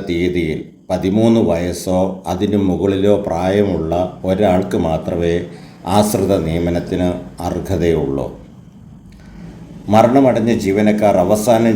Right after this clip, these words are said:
ജോലി ചെയ്ത ഓഫീസ് മേലധികാരിക്കാണ് ഈ ആശ്രിത നിയമനത്തിനുള്ള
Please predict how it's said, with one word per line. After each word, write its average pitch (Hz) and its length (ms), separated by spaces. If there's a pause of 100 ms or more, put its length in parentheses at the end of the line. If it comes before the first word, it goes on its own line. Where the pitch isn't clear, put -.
ജോലി 101 340
ചെയ്ത 90 340 (300)
ഓഫീസ് 98 580
മേലധികാരിക്കാണ് 95 1080 (1120)
ഈ 107 140 (420)
ആശ്രിത 98 500
നിയമനത്തിനുള്ള 87 760